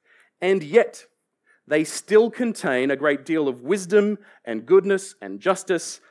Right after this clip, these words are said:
that any world government or earthly leader should heed. We have been blessed, for example, by living in a country underneath what is called the Westminster system of government,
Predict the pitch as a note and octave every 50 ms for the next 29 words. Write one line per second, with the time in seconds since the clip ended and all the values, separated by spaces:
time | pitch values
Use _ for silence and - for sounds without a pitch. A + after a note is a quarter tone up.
0 | _ _ _ _ - B2+ C#3 C#3+ - - - _ - G3+ A3+ A#3+ B3 C4 B3+ A#3+
1 | A#3 G#3 - - C3+ E3+ G3 G#3 G#3+ G3 D#3+ C#3 F#3+ F#3 F#3 F#3 F3+ F#3+ F#3+ F3+
2 | - - - C#3+ C#3 - D#3+ F#3 F#3+ - G3+ A3 G#3 E3 C3+ B2+ A#2 B2 D#3 D3+
3 | - _ _ _ _ - - F3+ E3 - - A3 G3+ F#3 E3 B2 - _ _ _
4 | _ _ _ _ _ _ _ _ _ _ _ _ _ _ _ _ _ _ _ _
5 | _ _ _ _ _ _ _ _ _ _ _ _ _ _ _ _ _ _ _ -
6 | E3 G#3+ A3 G3 G#3+ G3+ E3+ D#3 F#3 F3+ E3 D3+ C3 C#3+ F3 A3 A3 - - -
7 | D3+ B2+ A#2 A#2+ A2+ A2 G#2+ B2 D3 F#3 D#3+ D#3+ D#3 D#3 D3+ E3 F#3+ A3 A3 G3
8 | - D#3 - - - G3 G3 - - A3 A3+ A#3 C4+ - D3+ D#3 D#3 D3 D#3+ F#3
9 | G3+ G3+ F#3+ F3 C#3+ - - - F#3+ F#3+ F#3+ D#3 C#3 B2+ C3 - _ _ _ _
10 | - A2+ D3+ G3 G3+ - - F#3 G3+ G3 G3 - G3 G3 G3 - - - - G#3
11 | G3+ - - G3 F#3+ - D3 C3 C#3 B2 A2 G#2+ A2+ D3+ G#3 - - -